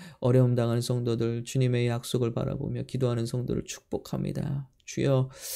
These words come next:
이제 특별 기도회가, 어, 하반기에 접어들었는데, 전 주님, 정말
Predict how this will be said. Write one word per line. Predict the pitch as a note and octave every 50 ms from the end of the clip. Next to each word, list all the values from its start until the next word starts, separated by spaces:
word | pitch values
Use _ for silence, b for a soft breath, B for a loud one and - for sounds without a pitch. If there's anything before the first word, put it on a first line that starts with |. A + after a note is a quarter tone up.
| B B B
이제 | B C3+ B2+ C3+ B2+ B2 B2 B2 A#2+ A#2+
특별 | - C3+ - - C#3 C3+ B2+ B2 A#2+ A#2+
기도회가, | - G#2+ A#2+ A2+ A2 G#2+ G#2+ G#2+ G#2+ A2 A2+ A2+ A#2 A#2+ C3 - _ - - -
어, | - - D#2+ - - - -
하반기에 | - - C3+ C3+ C#3 C3 C3 A#2 A#2 A2+
접어들었는데, | - A#2 A2+ A2+ A#2 - G#2 A#2 A2 - - - - - - - B2+ - b b b b b b _
전 | - - - B2 B2+ B2
주님, | - - B2 A#2+ B2+ B2+ B2 B2 B2+
정말 | B2+ - - - _ - D#3+ E3 E3 C#3+ C#3+ C#3 C3+ C3+